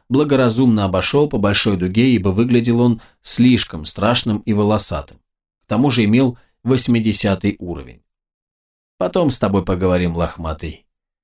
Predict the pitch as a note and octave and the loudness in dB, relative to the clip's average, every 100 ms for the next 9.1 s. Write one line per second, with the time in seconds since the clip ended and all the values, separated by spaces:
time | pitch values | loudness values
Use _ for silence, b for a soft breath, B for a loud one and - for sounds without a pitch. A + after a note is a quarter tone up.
0 | _ _ _ _ _ _ _ - - F#3+ | _ _ _ _ _ _ _ -6 0 2
1 | F3+ - B2 A#2+ A2 D3 - - G#2+ G2+ | 0 -2 0 2 4 2 2 0 0 0
2 | G2 B2 E3 D3+ A2 F#2+ C3+ C#3 B2+ G#2+ | 2 2 2 0 -2 -2 0 2 2 0
3 | G2 G2+ A2 B2 A#2+ B2+ A2+ A#2+ A#2 - | 0 0 2 2 2 2 2 2 0 0
4 | A#2 F#2+ D#2 C2 _ _ _ _ _ _ | -2 -4 -10 -14 _ _ _ _ _ _
5 | _ _ _ _ _ _ _ A2 F3 G3+ | _ _ _ _ _ _ _ -2 0 2
6 | E3+ - E3+ D3+ C3 C#3+ D3+ A#2 A2+ A2 | 2 2 2 2 2 2 0 -4 -4 -2
7 | G2+ C#3 - G2+ - G2 C#3+ D3+ B2 G#2+ | 0 0 0 -4 -2 0 0 -2 -4 0
8 | A2 G#2 D#3 B2+ A2 G2+ A2 B2+ F#2+ F#2 | 0 0 0 2 2 2 2 2 0 -2
9 | D#2+ | -4